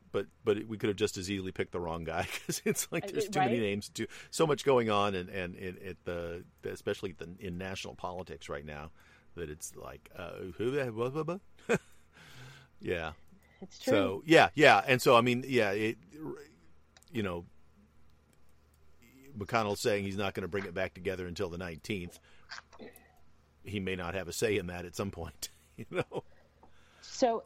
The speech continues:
Speaker 2: the P G A has stripped Trump's golf course of its twenty twenty-two championship. So
Speaker 1: Yeah.
Speaker 2: Trump's brand has been so badly damaged by his behavior.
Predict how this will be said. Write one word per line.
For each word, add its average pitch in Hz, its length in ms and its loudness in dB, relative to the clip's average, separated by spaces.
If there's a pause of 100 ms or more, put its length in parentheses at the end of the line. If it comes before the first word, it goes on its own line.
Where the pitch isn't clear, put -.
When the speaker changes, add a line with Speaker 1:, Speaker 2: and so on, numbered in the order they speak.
Speaker 2:
the 240 120 0
P 330 320 -6
G 254 260 -6
A 226 260 -6 (100)
has 214 140 -6
stripped - 680 -8 (360)
Trump's 226 480 -6
golf 190 360 0
course 269 520 -6
of 202 160 -2
its - 220 -10
twenty 226 360 -4
twenty-two 196 600 -2
championship. 165 840 -4 (480)
So 202 440 4
Speaker 1:
Yeah. - 140 -16
Speaker 2:
Trump's 277 440 -4
brand 190 560 -4 (100)
has 196 200 -4
been 180 360 -2
so 233 560 2 (200)
badly 190 580 2
damaged 175 640 -4
by 165 160 6
his 165 200 -2
behavior. 165 600 0